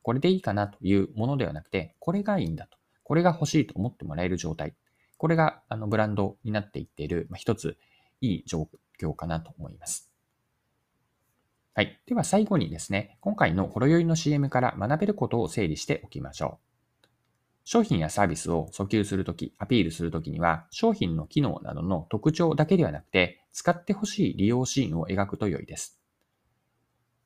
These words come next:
見込み客である相手に共感される利用のシチュエーションを見せれば、自分が使う、自分が使うイメージが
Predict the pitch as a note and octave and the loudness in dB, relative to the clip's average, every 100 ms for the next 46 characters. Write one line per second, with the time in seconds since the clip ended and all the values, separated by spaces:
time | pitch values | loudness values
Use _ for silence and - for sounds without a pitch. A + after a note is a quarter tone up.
0 | _ _ - D3+ E3 E3 G2+ D#2+ D#2+ E2 | _ _ 0 4 6 4 2 0 0 0
1 | F2+ - A#2+ A#2+ A2+ E2 C3+ B2+ C3+ B2 | -2 -2 -4 -2 -2 -2 -2 0 0 0
2 | A#2 G#2+ G#2+ - A2 A2+ A2 G2+ - G#2+ | 0 0 0 -2 -2 -2 -4 -4 -2 0
3 | G2+ G2+ G2 G2+ F2 C#2+ D#2+ - _ - | 0 -2 -2 -2 -2 2 0 0 _ -8
4 | A#2 D#3 D3+ C#3+ - B2 - - _ _ | 0 2 2 0 0 0 0 -6 _ _
5 | A#2+ C#3 D#3 D3 - C3+ A#2 B2 A2 - | -2 0 2 0 0 -2 0 0 -2 -2
6 | E2 E2+ | 0 0